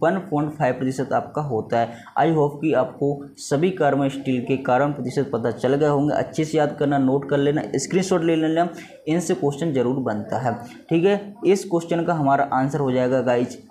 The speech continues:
B, ज़ीरो पॉइंट वन फ़ाइव से ज़ीरो पॉइंट थ्री, क्योंकि लो कार्बन स्टील हमारा इतना ही कार्बन प्रतिशत पाया जाता है। क्वेश्चन नंबर सिक्सटी फ़ोर आपकी स्क्रीन पर, अठारह आठ stainless steel बहुत अच्छा क्वेश्चन है, कई बार exam में पूछा गया है।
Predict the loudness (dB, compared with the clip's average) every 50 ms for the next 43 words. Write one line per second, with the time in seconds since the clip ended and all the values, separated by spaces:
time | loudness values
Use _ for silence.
0 | -14 -10 -8 -6 -2 0 0 2 0 0 -2 -4 -4 0 2 2 2 2 2 0
1 | -2 0 2 2 0 0 0 0 0 0 0 0 -2 -2 -2 -2 -2 -2 -2 -2
2 | -2 -2 -4 -4 -2 -2 -2 -2 -2 -2 -2 -2 0 0 0 2 2 2 0 0
3 | 0 0 0 2 2 0 -2 -2 -2 -2 -2 -2 0 0 0 0 -2 -2 -4 -4
4 | -4 -4 -2 -2 -4 -4 -6 -10 -14 -18 -20 -20 -20 -10 -2 2 4 4 4 4
5 | 2 -2 -4 -6 -6 -4 -4 -6 -4 0 2 2 2 2 2 0 -2 -2 -2 -4
6 | -2 -2 -2 -2 -2 -6 -14 -20 -20 -20 _ _ -2 -2 0 2 2 2 2 2
7 | 0 0 0 -2 -4 -2 -4 -6 -2 0 2 2 2 2 4 2 2 2 0 -4
8 | -6 -4 -4 -6 -4 -2 -2 -2 0 2 0 0 0 -4 -14 -18 -8 -2 -2 0
9 | 2 4 4 4 4 4 4 4 4 2 0 -4 -6 -4 -4 -4 -4 -4 -6 -6
10 | -6 -4 0 2 2 2 2 2 0 -2 -2 -2 -2 -4 0 0 -2 -2 0 -2
11 | 0 0 0 2 2 2 2 2 2 2 2 2 2 0 0 0 0 -2 -4 -4
12 | -4 -2 -2 -2 0 0 0 2 2 0 0 -2 -6 -16 -20